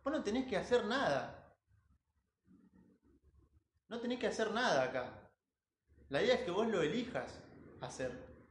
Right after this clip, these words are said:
Que llegue ese taller de llamado y que vos elijas y puedas elegir a cuáles son las personas a las que vas a llamar para invitar a, a, a, a hacer lo que estás haciendo. Pero disfrutándolo. Porque si hasta el día de hoy tenés poco tiempo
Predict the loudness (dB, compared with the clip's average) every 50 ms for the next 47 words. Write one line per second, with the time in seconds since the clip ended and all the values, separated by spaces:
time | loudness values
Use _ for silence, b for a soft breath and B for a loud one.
0 | -20 _ _ _ _ _ _ _ b b b b b -12 -10 -4 -2 -2 0 2
1 | 0 0 0 0 -2 0 0 0 0 0 0 -2 -2 0 0 2 2 0 0 0
2 | 0 0 0 0 0 -2 -2 -2 -2 -2 -2 -2 -2 -2 0 2 2 2 0 -2
3 | -4 -6 -4 -4 -2 0 0 0 0 0 0 0 0 -4 -4 -6 -6 -6 -6 -8
4 | -8 -6 -6 -6 -4 -4 -2 -2 -4 -2 -2 -2 0 0 -2 -2 -2 -4 -2 -2
5 | 0 -2 -2 -2 -4 -4 -6 -6 -6 -6 -8 -6 -2 -2 0 2 2 2 0 0
6 | -4 -8 -6 -6 -6 -6 -6 -8 -6 -6 -6 -6 -6 -8 -10 -10 -12 -12 -14 -16
7 | -18 -18 -14 -12 -12 -10 -6 -4 -2 -2 -2 -2 -4 -2 0 0 0 0 -2 -4
8 | -6 -6 -8 -12 -14 -18 -18 -18 -16 -16 -16 -14 -14 -14 B B B B B B
9 | B B B 0 0 2 2 0 -2 -4 -2 -4 -4 0 2 4 4 4 4 4
10 | 4 6 6 6 6 6 4 2 -4 -10 -14 -18 -20 -20 _ _ _ _ _ _
11 | _ -20 -20 _ _ -20 _ _ _ _ _ _ _ _ B B B B -4 -2
12 | 0 0 0 0 2 2 2 2 4 6 8 8 10 10 8 6 6 2 -2 -2
13 | -2 -4 0 0 -2 0 2 2 0 2 2 0 0 0 0 0 0 0 0 0
14 | -2 -6 -10 -14 -14